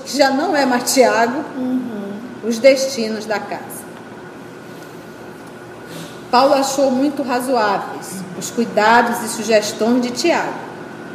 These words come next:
Speaker 1: mas preferiu seguir as sugestões verbais do portador.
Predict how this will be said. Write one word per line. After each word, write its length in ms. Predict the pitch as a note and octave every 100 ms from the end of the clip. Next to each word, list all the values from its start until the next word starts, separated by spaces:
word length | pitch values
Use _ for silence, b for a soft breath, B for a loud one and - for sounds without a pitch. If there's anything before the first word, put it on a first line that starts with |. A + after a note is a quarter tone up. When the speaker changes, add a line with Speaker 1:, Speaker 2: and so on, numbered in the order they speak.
| - - - - - - - F#3+
Speaker 1:
mas 160 | G#3+
preferiu 680 | - C4+ C4+ - B3 A#3 B3
seguir 680 | B3+ - B3 - G#3 A3 A3+ - - - - - - - -
as 140 | A3+ A3
sugestões 840 | - D4 C#4+ B3+ B3 - G#3+ G#3+
verbais 840 | - A#3+ C#4 F#3+ F#3 F3+ F#3 - - -
do 80 | F#3
portador. 420 | - F3 G3 F#3